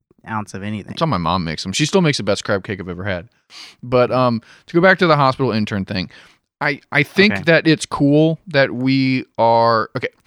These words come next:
Speaker 2: I think that, um, given the situation,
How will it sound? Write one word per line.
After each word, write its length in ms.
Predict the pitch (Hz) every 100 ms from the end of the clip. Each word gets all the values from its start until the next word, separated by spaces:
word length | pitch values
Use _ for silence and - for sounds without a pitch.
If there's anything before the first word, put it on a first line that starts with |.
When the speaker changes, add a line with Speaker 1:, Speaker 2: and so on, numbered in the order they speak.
| - _ 127
Speaker 2:
I 80 |
think 400 | 143 - 208 - -
that, 400 | 139 139 135 135
um, 440 | 123 123 110 101 90 101 117 113
given 600 | 151 160 170 165 165 156 _ _ _ _ _
the 100 | 143
situation, 720 | - 135 127 98 87 90 82